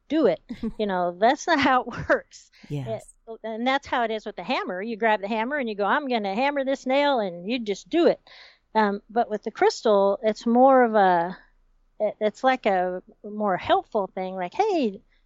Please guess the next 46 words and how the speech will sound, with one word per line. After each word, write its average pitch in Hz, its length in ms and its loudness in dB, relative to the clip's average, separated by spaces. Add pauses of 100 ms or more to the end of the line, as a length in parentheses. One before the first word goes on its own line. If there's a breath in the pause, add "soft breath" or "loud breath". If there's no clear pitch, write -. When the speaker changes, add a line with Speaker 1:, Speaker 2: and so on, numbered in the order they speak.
(120)
Speaker 1:
you 247 100 -2
wanna 277 280 4
help 269 240 2
me 285 120 -2
do 269 200 -4
this 277 160 -4
certain 240 320 -2
thing?" 277 260 0
And 208 100 0
they're 247 140 4
like, 202 220 0
"Heck 277 260 -2
yeah, 392 180 4
I 302 140 2
do. 294 260 -4
Let's 285 280 -8
go." 262 360 -2 (460 soft breath)
Um, 208 240 -4 (140)
but 233 160 4
it's, - 280 -4 (120)
it's 233 200 -6
not 262 380 2
a 226 100 2 (140)
tool 240 340 -2
just 202 260 -6
to 214 60 -4
be, 196 380 -2 (260)
like, 208 220 0 (160)
people 240 300 -4
tend 220 280 0
to 185 240 2 (200)
have 214 320 0 (180)
kind 233 220 -2
of 208 100 -4
been 190 200 -4
told 294 500 2
that. 160 240 -2
I 175 60 -8
mean, 185 240 -8 (360 loud breath)
I 226 60 -2
don't 233 180 0
think 214 220 -6
people 214 340 0
think 214 280 0
that 185 200 0
because 190 560 -4